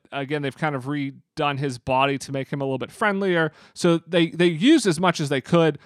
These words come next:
The main ride is basically the same, except instead of a scary alien in the middle, it's Stitch. And again, it just, it just became too kid-friendly, and it kind of became a joke to the point where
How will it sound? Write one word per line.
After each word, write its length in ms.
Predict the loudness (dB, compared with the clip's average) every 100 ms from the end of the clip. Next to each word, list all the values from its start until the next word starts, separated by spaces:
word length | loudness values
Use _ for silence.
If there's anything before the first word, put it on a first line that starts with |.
| _
The 80 | -2
main 240 | 0 0
ride 300 | 2 4 4
is 100 | 2
basically 420 | 0 -2 -2 -4 -6
the 80 |
same, 440 | -6 -4 -4 -4 -6
except 340 | -6 -4 -4
instead 280 | -6 -4 -4
of 60 | -2
a 20 |
scary 420 | -6 -6 -6 -4
alien 260 | -4 -4 -6
in 100 | -6
the 60 | -6
middle, 340 | -4 -4 -6 _ _ -8
it's 180 | -6
Stitch. 480 | -6 -4 -2 -2 -6 -18 _ -6
And 100 | 0
again, 200 | 2 4
it 100 | 2
just, 180 | 0 -4 -2
it 140 | -2
just 160 | -2 -6
became 320 | -2 -2 -2
too 260 | -2 -2
kid-friendly, 800 | -2 0 -2 -2 -2 -2 -2 -4 -4
and 120 | -6
it 80 | -6
kind 240 | -4 -4
of 100 | -4
became 340 | -6 -4 -4
a 80 | -4
joke 380 | -6 -2 -2 -2
to 140 | -6
the 100 | -8
point 300 | -6 -8 -8
where 280 | -6 -6 -6